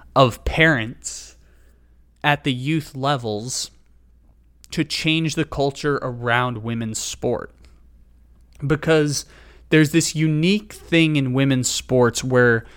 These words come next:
at the, at, and again, I'm not the person who's best to explain this. I've heard Kate Fagan, who, who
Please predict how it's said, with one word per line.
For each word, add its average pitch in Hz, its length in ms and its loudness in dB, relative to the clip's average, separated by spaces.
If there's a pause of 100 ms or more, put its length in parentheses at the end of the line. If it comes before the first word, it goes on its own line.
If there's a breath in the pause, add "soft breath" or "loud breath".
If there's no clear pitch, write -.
(460 soft breath)
at 151 160 2
the, - 180 0
at, 156 140 2
and 151 140 4
again, 139 180 4
I'm 117 220 2
not 160 240 4
the 151 80 0
person 143 320 0
who's 127 180 -2
best 127 300 0
to 123 60 0
explain 123 360 -4
this. 113 140 -4
I've 139 160 4
heard 143 180 0
Kate 143 240 -4
Fagan, 139 440 0
who, 123 300 -2
who 117 300 -4